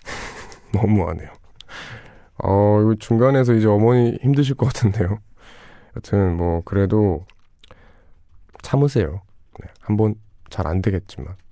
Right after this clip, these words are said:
한 번씩 참고 그러시기 바랍니다. 최희림님, "웡디, 방금 정말 짜증나는 일이 생겼어요. 캔맥주 하나 딱 깠는데 헐, 완전 맥주가 물 탄 것처럼 심심하네요. 아,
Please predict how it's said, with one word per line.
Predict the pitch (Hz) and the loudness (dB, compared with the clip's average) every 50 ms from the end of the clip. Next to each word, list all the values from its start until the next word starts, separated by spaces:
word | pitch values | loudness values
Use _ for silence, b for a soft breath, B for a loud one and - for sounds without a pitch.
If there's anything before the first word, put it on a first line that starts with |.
| - | -20
한 | - - 95 | -10 -6 -4
번씩 | 95 98 95 92 - - | -2 -2 -2 -2 -6 -12
참고 | - - 110 107 104 - - 98 95 - - - - - b b b b b b - | -10 -6 -6 -6 -6 -6 -8 -10 -10 -10 -14 -20 -20 -20 b b b b b b -10
그러시기 | - 85 80 - - 90 | -10 -10 -8 -6 -8 -8
바랍니다. | 85 - - - - - - _ - - - - b b b b b b b b b b b b b b b b | -8 -8 -14 -16 -20 -20 -20 _ -20 -20 -20 -20 b b b b b b b b b b b b b b b b
최희림님, | - - - 135 135 127 143 139 143 143 123 104 87 - - - - - - - - - - - - - - - | -16 -4 0 2 2 4 4 4 4 4 4 4 2 -2 -8 -16 -20 -20 -20 -20 -20 -20 -20 -20 -20 -20 -8 -2
"웡디, | 101 107 110 110 107 90 - - - | 0 2 4 4 2 0 -2 -4 -8
방금 | - - 107 110 107 113 113 110 110 104 | -4 -2 -2 0 2 2 2 2 0 0
정말 | - - - 113 117 120 123 123 123 | -2 -4 -2 0 2 2 2 2 2
짜증나는 | 117 127 127 123 127 123 120 113 107 107 107 107 95 | 2 0 0 2 2 2 2 4 4 4 2 2 0
일이 | 90 87 92 | 0 -4 -4
생겼어요. | 90 98 101 95 85 - - - 50 50 - - - - - - - - | -2 -2 -2 -2 -2 -6 -8 -12 -12 -10 -12 -12 -14 -16 -20 -20 -20 -8
캔맥주 | - 123 123 123 123 120 - - - - 101 | -4 0 2 2 2 0 -2 -4 -6 -4 -4
하나 | 95 92 92 - - | -2 -2 -4 -4 -8
딱 | 92 - - | -12 -14 -6
깠는데 | - 120 120 123 113 92 80 - - 92 92 90 - - - - b b b b b b b b b b - - | -2 0 0 2 0 0 -2 -6 -8 -8 -8 -8 -10 -12 -16 -20 b b b b b b b b b b -6 -2
헐, | 98 92 85 82 - - - - - _ _ | -2 -2 -2 -4 -8 -14 -20 -20 -20 _ _
완전 | 90 95 92 92 90 85 | -4 -4 -2 -2 -2 -2
맥주가 | 87 92 92 - - - 104 92 85 78 - - - | -2 -4 -4 -6 -6 -4 -2 -2 -2 -4 -6 -10 -8
물 | - 101 101 | -4 -2 -2
탄 | - - 113 107 104 | -2 0 0 0 0
것처럼 | 98 92 95 - - 87 95 92 101 | 0 -2 -4 -6 -8 -6 -4 -4 -4
심심하네요. | 101 - - 120 113 107 - 110 101 - - - - - - - - - - - - _ _ | -6 -2 -2 -2 -2 0 0 -2 -2 -4 -6 -12 -14 -14 -14 -16 -18 -20 -20 -20 -20 _ _
아, | - 80 | -14 -14